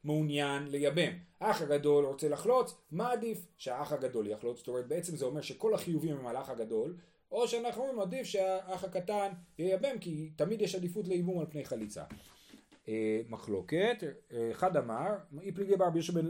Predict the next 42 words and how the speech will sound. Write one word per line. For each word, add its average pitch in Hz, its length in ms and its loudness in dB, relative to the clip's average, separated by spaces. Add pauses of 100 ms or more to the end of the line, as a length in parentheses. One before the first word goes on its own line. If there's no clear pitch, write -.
רבי 156 180 2
יוחנן 190 180 2
רבי 160 120 -2
יהושע 151 200 -4
בן 147 120 -4
לוי", 107 180 -2
אחד 208 200 -2
אמר, 156 160 0
"ביאת 135 220 -2
קטן 139 260 -6
עדיפה", 151 300 -4
ואחד 185 180 -4
אמר, 151 140 -4
"חליצת 139 360 -4
גדול 139 260 0
עדיפה". 131 360 -4 (340)
מאן 190 160 2
דאמר, 135 240 2
"ביאת 135 220 0
קטן 135 280 -6
עדיפה", 135 360 -4
דאמר, 87 220 -8
"מצווה 135 300 -2
בייבום, 185 500 2
ברור 131 200 0
שיש 170 180 -6
מצווה 180 260 -2
לייבם, 214 400 6 (280)
אז 117 140 0
עדיף 175 200 0
ביאת 135 260 0
קטן". 190 340 0 (280)
ומאן 131 220 -2
דאמר, 160 160 -2
"חליצת 165 340 -4
גדול 175 280 2
עדיפה", 190 360 0
במקום 156 540 -2
גדול, 240 380 6
ביאת 220 280 2
קטן 208 280 -2
לאו 202 120 2